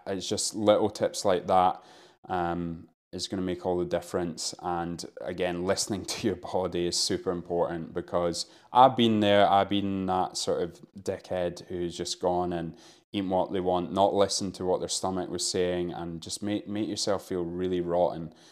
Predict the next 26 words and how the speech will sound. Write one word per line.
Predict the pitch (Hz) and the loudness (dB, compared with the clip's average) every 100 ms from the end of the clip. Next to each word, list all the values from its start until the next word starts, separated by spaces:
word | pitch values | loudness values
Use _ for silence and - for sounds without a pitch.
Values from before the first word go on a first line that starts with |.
| - _ - | -20 _ -8
Um, | 85 82 82 82 82 - - - - - | -6 -4 -6 -6 -8 -12 -20 -18 -16 -10
what, | - 101 127 123 | -2 8 10 10
what | 117 123 | 10 10
also | 82 113 117 113 | 10 6 6 2
to | 101 87 | -4 -2
do | 90 | -2
is | 87 85 | -2 -2
not | 90 92 - | 0 0 -2
to | - | -6
stop, | - - 95 87 82 - _ - - _ _ | -6 0 4 4 2 -14 _ -20 -20 _ _
um, | 87 85 82 - | -6 -4 -4 -2
exercising | 87 - - 90 85 85 | -4 -2 0 2 2 -2
or | 82 | -4
training, | - - 90 87 87 85 | -6 -2 0 0 -2 -4
because | 82 - 85 80 | -8 -6 -6 -4
some | - 92 | -2 -2
people | 95 - 92 | -4 -4 -4
do | 87 90 | 0 0
that | 87 90 87 | 2 4 2
as | 87 - | 0 -2
well. | 90 90 85 | 2 2 2
Again, | 87 95 98 | 0 -2 0
remembering | 92 92 95 95 92 - | -2 -2 -2 -2 -4 -4
who | 98 | -4
you | 92 90 85 | -2 -2 0
are | 85 90 92 98 | 2 4 4 2